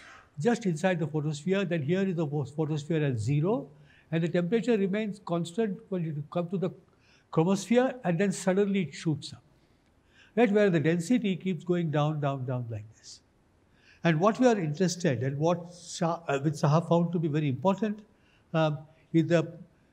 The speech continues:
temperature times density, which is simply the pressure. Right, so here is a absorption line spectrum, and you have shown the solar spectrum that ago. I've taken these diagrams from the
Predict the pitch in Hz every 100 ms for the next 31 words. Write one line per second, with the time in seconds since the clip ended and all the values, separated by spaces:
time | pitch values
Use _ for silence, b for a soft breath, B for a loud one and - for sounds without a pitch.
0 | b _ _ - 170 226 220 208 202 185
1 | 202 165 135 131 131 185 143 131 131 156
2 | 151 127 127 131 123 - - _ _ _
3 | _ _ _ _ _ _ _ _ _ _
4 | _ _ _ b b 233 240 233 190 247
5 | 247 196 214 185 139 - - 175 139 196
6 | 190 202 160 156 - 143 - 180 220 -
7 | _ _ 165 143 160 156 175 185 170 165
8 | 151 151 147 143 135 156 135 - - 147
9 | 151 131 135 - b b b b - 196
10 | - 226 269 226 233 214 156 156 160 196
11 | 202 - 185 180 165